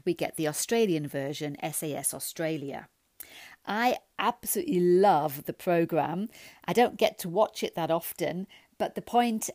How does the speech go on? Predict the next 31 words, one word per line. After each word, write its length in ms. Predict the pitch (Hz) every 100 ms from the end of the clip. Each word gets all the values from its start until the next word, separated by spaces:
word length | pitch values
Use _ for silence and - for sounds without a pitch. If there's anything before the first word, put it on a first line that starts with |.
| -
of 240 | 214 226
it 340 | 160 - - -
is 160 | 202 180
not 480 | 185 214 226 -
just 560 | 165 180 185 156 - - -
watching 840 | 165 160 190 - - 196 160 156 - -
trainees 760 | - 208 190 180 175 165 151 -
who 200 | 185 165
are 140 | 151
attempting 640 | 143 - 190 175 - 175 156
to 80 |
do 340 | 139 175 165 151
the 280 | - 147 147
special 520 | - - 175 - 156
selection, 800 | - 160 180 - - 160 139 139 - - -
um, 220 | 156 147
that 120 | 151
you 140 | - 175
go 300 | 139 180 185
through 280 | - 175 147
when 140 | 151
you 60 | 151
go 160 | 160
into 180 | 147 147
the 160 | 156 139
S 180 | 139
A 120 | 139 131
S, 320 | - - - - - -
but 120 | 185
also 300 | 196 190 202
to 140 | -